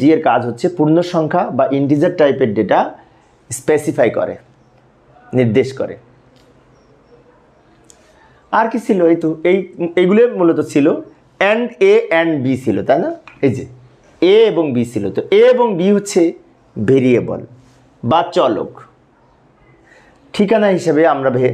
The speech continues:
মেমোরির ঠিকানা হিসেবে ব্যবহার করে থাকি চলক, তাই না? চলক কি? আমরা তো ইতিপূর্বে আলোচনা করেছি। চলক হচ্ছে মেমোরি লোকেশন, মেমোরির ঠিকানা। একটার নাম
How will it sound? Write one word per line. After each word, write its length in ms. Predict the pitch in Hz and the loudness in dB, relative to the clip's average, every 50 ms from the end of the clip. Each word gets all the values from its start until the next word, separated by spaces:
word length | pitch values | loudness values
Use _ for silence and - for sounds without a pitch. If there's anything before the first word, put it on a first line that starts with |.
| 123 120 | 0 0
মেমোরির 360 | 120 120 120 127 131 147 139 127 | 0 0 2 2 2 0 -2 -2
ঠিকানা 340 | - 147 151 151 151 151 147 139 - - - _ _ _ _ _ _ _ _ _ - | -4 -2 0 0 0 0 -2 -2 -6 -14 -20 _ _ _ _ _ _ _ _ _ -10
হিসেবে 440 | 113 107 - 131 127 120 151 180 | -8 -6 -2 -2 0 2 0 0
ব্যবহার 320 | 170 131 120 104 113 113 98 | 2 0 0 0 0 -2 -2
করে 160 | - 95 95 | -2 -4 -4
থাকি 280 | - - 87 - 98 85 - - | -4 -6 -12 -12 -12 -16 -14 -6
চলক, 280 | - 127 120 107 95 - - | -2 0 0 0 0 -2 -4
তাই 120 | - 113 139 | -6 -6 -4
না? 100 | 190 254 | -4 -6
চলক 300 | 233 - 135 131 139 143 147 139 | -4 -2 0 2 2 0 -2 -6
কি? 140 | - - 90 82 - _ _ - | -18 -18 -18 -18 -18 _ _ -10
আমরা 180 | 107 107 107 107 | -6 -4 -4 -2
তো 60 | 113 117 | -2 -2
ইতিপূর্বে 320 | 110 120 110 113 107 110 | -4 0 0 0 0 2
আলোচনা 320 | 107 104 101 - - 107 95 | 0 0 -2 -4 -6 -10 -8
করেছি। 300 | 95 98 - 131 - 175 196 - - _ - - - - - - _ - | -6 -6 -6 -6 -6 -8 -8 -8 -12 _ -20 -20 -20 -20 -20 -20 _ -6
চলক 240 | - 143 147 170 185 - | -2 0 0 0 0 -2
হচ্ছে 220 | 196 - - - 196 208 262 - 117 110 | -6 -8 -4 -4 -4 -4 -4 -4 -4 -2
মেমোরি 380 | 110 113 113 113 117 120 131 135 | 0 0 0 0 0 0 0 2
লোকেশন, 640 | 120 98 95 98 - - 156 156 - - 110 87 - - _ _ _ _ _ _ _ _ _ _ _ _ _ _ _ _ _ _ _ _ _ _ - | 2 0 0 0 0 0 0 0 -2 -6 -12 -14 -14 -20 _ _ _ _ _ _ _ _ _ _ _ _ _ _ _ _ _ _ _ _ _ _ -4
মেমোরির 360 | 110 113 113 120 131 143 139 135 | -2 0 0 2 0 0 -2 -2
ঠিকানা। 380 | - 143 110 120 104 92 85 - - - _ _ _ _ _ _ _ _ _ _ _ _ _ _ _ - | -6 -4 -2 -2 -2 -2 -4 -12 -16 -20 _ _ _ _ _ _ _ _ _ _ _ _ _ _ _ -12
একটার 260 | - - - 131 123 123 | -10 -6 -4 -2 -2 0
নাম 100 | 123 127 | 0 -2